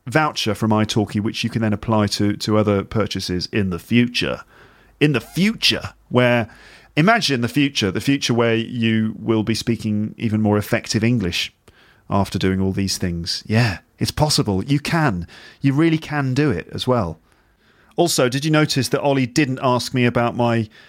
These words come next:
French homework? He didn't ask me. I got away with it.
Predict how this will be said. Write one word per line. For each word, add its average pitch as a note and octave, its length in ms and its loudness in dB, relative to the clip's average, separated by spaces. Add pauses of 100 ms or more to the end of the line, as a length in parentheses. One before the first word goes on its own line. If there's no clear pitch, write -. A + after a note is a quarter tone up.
French B2 400 -2
homework? G#2+ 640 0 (440)
He C#3 80 -4
didn't D#3+ 180 2
ask F#3 280 -2
me. A#2+ 220 0
I C#3+ 60 -2
got G3+ 200 2
away B3+ 200 2
with G3+ 120 2
it. - 280 -4